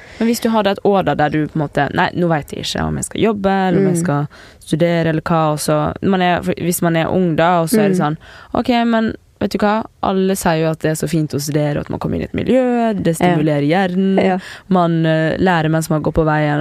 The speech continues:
Speaker 1: og
Speaker 2: Treffer
Speaker 1: det
Speaker 2: masse morsomme mennesker.
Speaker 1: Ja,
Speaker 2: Ja.
Speaker 1: syns du at det er smart å gjøre i en sånn situasjon?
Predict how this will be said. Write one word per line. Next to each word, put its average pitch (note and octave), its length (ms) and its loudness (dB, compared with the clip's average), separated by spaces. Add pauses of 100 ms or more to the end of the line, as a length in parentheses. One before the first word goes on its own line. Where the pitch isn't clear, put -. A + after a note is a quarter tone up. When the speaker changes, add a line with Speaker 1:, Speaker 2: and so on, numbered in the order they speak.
(120)
Speaker 1:
og - 160 -8
Speaker 2:
Treffer F3+ 160 2
Speaker 1:
det F3+ 80 2
Speaker 2:
masse E3+ 160 0
morsomme E3+ 240 2
mennesker. B3 680 2
Speaker 1:
Ja, A3 400 2
Speaker 2:
Ja. E3+ 240 0
Speaker 1:
syns - 460 -2
du G3+ 100 0
at F#3+ 100 -2
det F3 100 4
er E3 100 2
smart D3+ 340 -2
å E3 60 0
gjøre D#3 220 2
i - 80 -2
en D3 80 -2
sånn D3 160 -4
situasjon? G3+ 420 -2